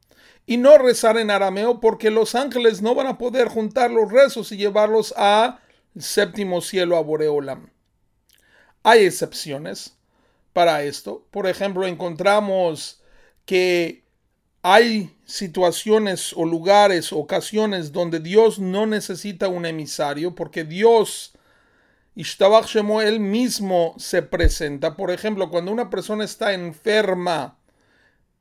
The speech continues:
en un hospital o enferma en su casa, Boré Olam, Ishtabach Shemo, él mismo baja a visitar, a hacer Bikur Jolim, sin mandar a un mensajero, sin mandar a un malach.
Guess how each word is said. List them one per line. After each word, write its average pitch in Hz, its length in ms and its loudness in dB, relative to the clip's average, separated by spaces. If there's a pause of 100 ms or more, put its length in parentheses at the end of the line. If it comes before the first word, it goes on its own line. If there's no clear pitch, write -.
(500)
en 170 140 -4
un 220 160 0
hospital 160 840 -6 (460)
o 156 120 -2
enferma 196 580 -2
en 160 120 -6
su 147 220 -14
casa, 143 540 -10 (260)
Boré 190 400 4
Olam, 240 640 8
Ishtabach 208 480 0
Shemo, 240 420 0
él 262 240 8
mismo 220 640 0
baja 226 720 6
a 180 60 2
visitar, 226 1120 2 (480)
a 175 120 2
hacer 240 360 6
Bikur 226 400 -4
Jolim, 190 500 -2 (720)
sin 320 560 -2
mandar 220 580 6
a 196 180 2
un 196 200 -2
mensajero, 180 640 -2
sin 254 260 -4
mandar 196 380 2
a 185 80 0
un 180 180 -4
malach. 156 480 -4